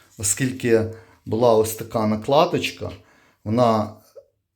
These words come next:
зачіпалась сюди на шурупи,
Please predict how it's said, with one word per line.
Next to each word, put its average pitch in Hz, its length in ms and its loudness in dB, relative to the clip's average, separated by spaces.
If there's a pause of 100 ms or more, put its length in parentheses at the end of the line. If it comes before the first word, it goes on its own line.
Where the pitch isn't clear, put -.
(680)
зачіпалась 117 920 0
сюди 104 480 -2 (1080)
на 113 140 2
шурупи, 135 680 0